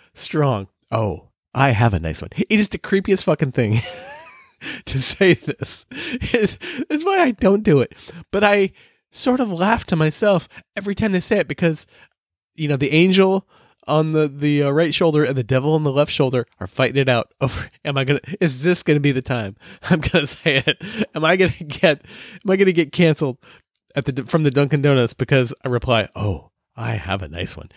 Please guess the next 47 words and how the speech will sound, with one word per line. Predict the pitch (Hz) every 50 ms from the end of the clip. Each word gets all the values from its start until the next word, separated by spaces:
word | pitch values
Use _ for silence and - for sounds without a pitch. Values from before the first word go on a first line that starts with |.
| - - -
It's | 180 -
creepy. | - - - 175 170 185 - 220 214 226 262 - - - - _
It's | 151 135 - - - - 156 131 - -
<laughs> | - 226 - _
kinda | - - 269 311 - -
awful. | - 139 160 - - - - - - - - - - - - - -
I'm | 415 403
pretty | - - 349 359 392 339
sure | - - 185 170
that | 143 147 135 143
that's | 160 165 170 - - - - - _
came | - 185 175 175 175
from | 160 143 127
a | 120
George | 117 131 127 120 -
Carlin | - 135 120 117 110 107 107
routine, | 104 104 - - 110 104 104 - _ - - - - - - _
but | - 139 143
I | 151
just, | 139 - 180 180 170 - - _ _ _ _ _ _ _ _ _ _ _ _ _ _ _ _ _ _ _ _ _ - -
there | 135 160 160
was | 165 151
a | 185 170
related | 170 165 147 143 151 156 160 139 117
thing. | - - - - - _ _ _ - _
Back | - 165 202 - -
in | 165 151 139
Huff | 123 151 147 -
and | 170 151
Stapes, | - - 117 107 101 -
the | - 123
late | 107 110 117 123 -
great | - 123 123 123 120 - - - -
show | - - 120 107 107 110 107 104 - 113
Huff | 113 117 -
and | 110 104
Stapes. | - 107 92 - -
Huff | - 139 139 -
and | 151 131
Stapes | - 160 139 135 - 139
is | 127 117
dead. | - 127 123 120
Long | 120 113 117 117 120 120
live | 120 120 117 113 113
Huff | 127 117 -
and | 110 98 95
Stapes. | - 107 87 85 - - -